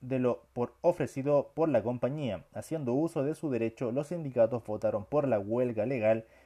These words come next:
efectiva desde el día siete de agosto. Pese a los intentos de acercamiento entre las partes, los trabajadores reclaman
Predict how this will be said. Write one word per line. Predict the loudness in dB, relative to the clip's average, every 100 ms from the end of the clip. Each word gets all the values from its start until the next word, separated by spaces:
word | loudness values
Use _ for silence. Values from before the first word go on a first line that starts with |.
| _ -12
efectiva | -4 -4 -4 -4 2 2
desde | 2 0 -2
el | -4
día | -2 -2
siete | -4 -4 -2
de |
agosto. | 0 0 -4 -8 -18 -18 _ _ _ -4
Pese | 0 4
a |
los | 2 2
intentos | -6 -4 -4 -2 0
de |
acercamiento | 0 -2 -2 -2 -2 -4 -4
entre | -4 -6 -6
las | -4 -6
partes, | 2 2 2 -4 -6
los | -6 -2
trabajadores | 4 4 4 0 0 -4 -4
reclaman | -6 -6 -6 -6 -8